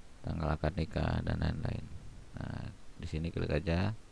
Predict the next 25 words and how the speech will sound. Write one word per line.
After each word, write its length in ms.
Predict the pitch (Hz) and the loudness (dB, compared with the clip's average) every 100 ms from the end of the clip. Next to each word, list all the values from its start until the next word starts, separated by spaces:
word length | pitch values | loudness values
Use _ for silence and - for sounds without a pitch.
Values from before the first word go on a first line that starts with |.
| - - | -8 4
T 40 | |
yang 320 | 78 80 78 | 8 8 6
ini, 280 | 82 90 120 135 - - - - - - - - - | 4 2 0 -2 -8 -12 -14 -16 -16 -14 -14 -14 -10
klik, 520 | - 82 87 98 110 113 - - - | 2 6 6 6 6 2 -6 -10 -4
lalu 520 | - 87 90 - - - - - - - - | 0 2 2 2 0 -4 -8 -12 -16 -6 0
klik 160 | 82 | 2
di 120 | 82 | 2
sini. 280 | 80 80 76 - - - - - - - - - - - - - - - - - - | 0 0 -2 -4 -10 -14 -14 -14 -14 -14 -16 -16 -18 -16 -16 -14 -14 -14 -16 -16 -12
Nah, 480 | - - - - - | -10 -8 -8 -8 -8
selanjutnya 640 | - - 85 - 156 85 92 98 | -4 -4 -4 -2 0 2 2 2
kita 160 | - 76 | 0 0
tentukan 400 | - - - 82 | -2 -4 -2 0
dulu 560 | 82 85 87 98 95 82 | 2 4 6 6 6 4
ukuran 320 | 82 78 82 80 | 2 2 0 2
fontnya 400 | 78 80 82 87 | 2 4 2 2
ya. 140 | 90 98 110 - - - - - - | 2 0 -2 -10 -18 -20 -20 -18 -8
Untuk 320 | 82 82 85 | -6 0 0
yang 240 | 85 80 80 | 2 2 4
biasanya 480 | 78 76 82 82 - | 4 4 2 0 0
sih 160 | 90 | 0
saya 80 | 85 | 0
memakai 880 | 82 80 80 78 82 82 82 82 82 82 | 0 2 0 0 2 4 2 2 0 0
font 240 | 82 82 82 - | -2 -2 -2 -4
dua 240 | - 73 - | 0 0 2
belas. 560 | - - - - - | 0 0 -2 -6 -10